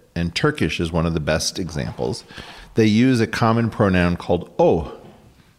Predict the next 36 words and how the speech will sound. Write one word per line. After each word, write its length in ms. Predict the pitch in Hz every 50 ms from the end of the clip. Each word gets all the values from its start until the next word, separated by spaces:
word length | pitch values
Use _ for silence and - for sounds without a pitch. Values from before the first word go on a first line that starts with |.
| _ _ _ _
for 140 | - - 90
he, 180 | 82 110 107
she, 220 | - - - 110 95
or 80 | 90
it. 260 | 80 80 71 - -
So 80 | - 104
you, 140 | 107 117 135
you 140 | 117 113 -
can't 400 | - 202 208 180 - - - -
tell. 400 | - 85 73 71 69 - - - _ _ _ -
And 100 | 107 123
that, 120 | 139 127 -
that 300 | 165 170 - - - -
tells 320 | - - - 247 247 147
us, 260 | 101 67 - - -
the, 140 | - 80 85
the 200 | 85 - 87 90
Turkish 400 | - - 180 175 165 160 139 - 123
language 320 | 113 110 107 107 104 85
is 80 | 85 -
proof 500 | - - - - 208 156 - - - - - - - - - - - - - _ -
that 400 | 90 90 101 101 98 - - - -
you 120 | 117 120
don't 240 | 120 165 165 139 98
need 420 | 101 98 101 117 131 135 131 113 -
to 80 | 107 90
have 320 | 92 98 92 92 92 87
inflection 720 | 95 90 82 - 98 92 90 - - - 92 82 80 80 - - _ -
for 160 | - 104 90
gender 460 | - - 87 82 82 80 82 80 80
in 260 | - - 87 87 85
the 80 | 82 78
third 320 | - - 90 85 80 -
person, 560 | - - 80 78 - - 85 78 76 73 - - _ _ _ _ _ _ _ _ _ -
uh, 160 | 80 80 80
singular. 460 | 85 - 110 95 87 71 69 - -